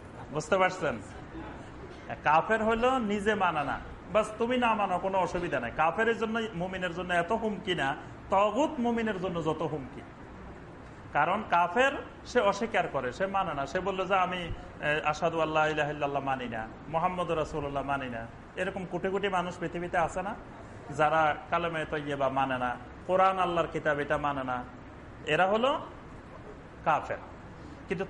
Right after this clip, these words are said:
তাগুতটা হলো সে তো নিজে তো মানবে না, ঠিক আছে, আরেকজনকেও মানতে দিবে না। যেমন মক্কা মুকাররমায়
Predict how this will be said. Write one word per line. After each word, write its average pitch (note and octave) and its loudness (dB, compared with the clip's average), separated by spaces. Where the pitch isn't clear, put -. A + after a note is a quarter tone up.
তাগুতটা G#3 4
হলো A3 4
সে G#3 2
তো C4 2
নিজে A3 2
তো C4+ 2
মানবে A3 2
না, G3+ 4
ঠিক F#3+ -4
আছে, D3+ -2
আরেকজনকেও A3 4
মানতে G3 0
দিবে C#3+ -4
না। G#2 -4
যেমন E3 2
মক্কা E3 2
মুকাররমায় E3 2